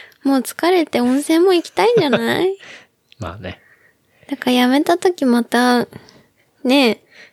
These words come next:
Speaker 1: やめた時に向けて、
Speaker 2: うん。
Speaker 1: もっと土地でね、ね、頑張るらいいんじゃない？他の人が。
Speaker 2: うん。
Speaker 1: 私、あ、あと一個ムカついたのことがあるの。
Speaker 2: はい。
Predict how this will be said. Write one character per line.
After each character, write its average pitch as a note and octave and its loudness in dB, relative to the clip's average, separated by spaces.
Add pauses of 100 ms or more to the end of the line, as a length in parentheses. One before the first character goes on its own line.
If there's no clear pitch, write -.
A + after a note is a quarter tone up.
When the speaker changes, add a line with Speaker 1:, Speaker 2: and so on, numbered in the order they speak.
(160)
Speaker 1:
や B3+ -4
め C4+ 0
た D#4 0
時 E4+ 2
に C#4+ 4
向 B3+ 2
け D4 2
て、 D4 2 (180)
Speaker 2:
う B2 -6
ん。 A#2 -2
Speaker 1:
も C#4 0
っ - -8
と A#3+ 0
土 A#3 -4
地 F4 2
で E4 -2
ね、 C#4 -6 (480)
ね、 B3+ -2
頑 C4 2
張 C4+ 4
る B3 0 (420)
ら A#3+ -4
い A#3 0
い A#3 0
ん A3+ 0
じ - -4
ゃ A#2 0
な A3+ 0
い？ - 2
他 A#3 0
の A3 4
人 A#3 -2
が。 - -4 (220)
Speaker 2:
う - -6
ん。 F2+ -14 (640)
Speaker 1:
私、 - -2
あ、 - 0 (220)
あ C4 0
と A3+ -2
一 B3 0
個 E4 0
ム A#3+ 0
カ B3 0
つ C4 -2
い C4+ 0
た C#4+ 0
の C#4 2
こ D4 0
と D4 0
が B3+ 2
あ A3+ 2
る A3 -2
の。 G#3 -2 (120)
Speaker 2:
は - -6
い。 F2+ -14